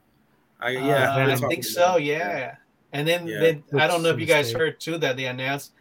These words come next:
Speaker 2: there's gonna be another Spider-Man pi-, uh, spin-off. Uh, El
Speaker 3: Oh,
Speaker 2: Muerto.
Speaker 3: yeah, with
Speaker 2: And
Speaker 3: Bad
Speaker 2: it's
Speaker 3: Bunny? What the
Speaker 2: with
Speaker 3: fuck?
Speaker 2: Bad Bunny.
Speaker 3: Oh,
Speaker 2: I don't know if you heard that one, Sal.
Speaker 3: I heard
Speaker 1: Uh,
Speaker 3: that
Speaker 1: no,
Speaker 3: shit.
Speaker 1: that's supposed to be the, he's supposed to be the villain for part four. That's what I heard.
Speaker 2: Oh,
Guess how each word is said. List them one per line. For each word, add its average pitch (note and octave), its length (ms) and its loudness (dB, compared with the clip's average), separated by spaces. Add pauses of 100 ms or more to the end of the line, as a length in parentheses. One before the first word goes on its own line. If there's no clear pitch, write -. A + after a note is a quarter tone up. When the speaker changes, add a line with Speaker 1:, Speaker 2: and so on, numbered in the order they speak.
(320)
Speaker 2:
there's C3+ 120 -10
gonna B2+ 80 -10
be C3+ 80 -2
another C#3 360 0
Spider-Man B2+ 680 -4
pi-, C#3 180 -10 (100)
uh, B2+ 200 -2
spin-off. B2+ 520 -6 (680)
Uh, C3 260 -2
El C3+ 120 -2
Speaker 3:
Oh, C3 40 -6
Speaker 2:
Muerto. F3 220 8
Speaker 3:
yeah, F#3+ 440 8
with A2+ 140 -8
Speaker 2:
And C#3 200 2
Speaker 3:
Bad E3 240 8
Speaker 2:
it's C3 60 -4
Speaker 3:
Bunny? G3 240 2
What C4 180 -6
the - 80 -6
Speaker 2:
with C3+ 100 -4
Speaker 3:
fuck? B3 100 -2
Speaker 2:
Bad C#3+ 260 2
Bunny. D3 380 0
Speaker 3:
Oh, C#3 40 0
Speaker 2:
I - 20 0
don't C#3 80 -2
know C#3 100 -2
if B2+ 80 -6
you B2 100 -10
heard C3 200 -2
that C3 160 0
one, C3 200 -6
Sal. C3 440 -4 (260)
Speaker 3:
I B2+ 60 -4
heard A2+ 200 -4
Speaker 1:
Uh, C#3 100 2
Speaker 3:
that C#3+ 80 2
Speaker 1:
no, D3+ 80 2
Speaker 3:
shit. D3 80 4
Speaker 1:
that's D3+ 160 2
supposed D#3 360 -4
to C#3 60 -10
be C#3 140 -2
the, C3 140 0
he's E3 180 -4
supposed F3 260 -2
to D#3 40 -10
be D3+ 80 0
the C#3 120 0
villain C#3 300 -2
for B2 100 -12
part A#2 280 -4
four. A2+ 340 -6
That's F#2+ 180 -12
what G2+ 100 -8
I G2 100 -4
heard. F2 220 -12 (680)
Speaker 2:
Oh, A#2+ 320 -10